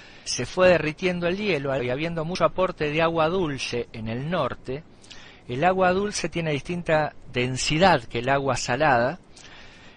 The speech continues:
no se hunde, al no hundirse en el norte el agua, no genera corrientes,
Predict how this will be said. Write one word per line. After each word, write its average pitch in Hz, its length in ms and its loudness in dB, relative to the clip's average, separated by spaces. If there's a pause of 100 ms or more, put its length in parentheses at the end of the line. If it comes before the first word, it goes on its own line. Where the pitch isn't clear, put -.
no 156 220 4
se 190 200 4
hunde, 147 560 2 (120)
al 147 240 0
no 208 160 2
hundirse 202 580 0
en 131 100 -2
el 147 140 -2
norte 165 380 0
el 147 100 2
agua, 156 460 4 (500)
no 165 240 4
genera 180 440 4
corrientes, 143 920 0